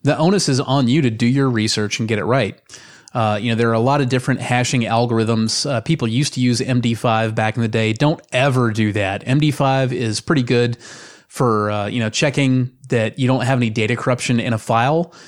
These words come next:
but it's only reasonably good at that, and it's no good whatsoever for trying to do, you know, actual cryptographic verification that has to withstand an attack.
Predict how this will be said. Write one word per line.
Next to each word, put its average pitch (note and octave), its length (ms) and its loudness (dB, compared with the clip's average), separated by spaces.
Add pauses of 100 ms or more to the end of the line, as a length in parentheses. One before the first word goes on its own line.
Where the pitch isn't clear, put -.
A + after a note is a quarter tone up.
(160)
but C#3+ 80 2
it's C3+ 80 0
only A3+ 260 2
reasonably A#2 640 2
good G#2+ 160 2
at G2+ 120 -4
that, A2 280 0
and A2+ 100 0
it's A#2 140 -2
no B2+ 160 4
good A#2+ 180 2
whatsoever A2+ 920 0 (300)
for A#2 240 -2
trying A#2+ 280 0
to A2+ 60 0
do, A2 220 0
you G#2+ 140 -2
know, G#2+ 180 -2
actual A#2+ 720 0 (300)
cryptographic D3 540 0
verification B2+ 640 0
that A2+ 80 -2
has A#2 160 0
to B2 100 -6
withstand A2+ 340 -2
an G#2 60 -6
attack. - 520 -8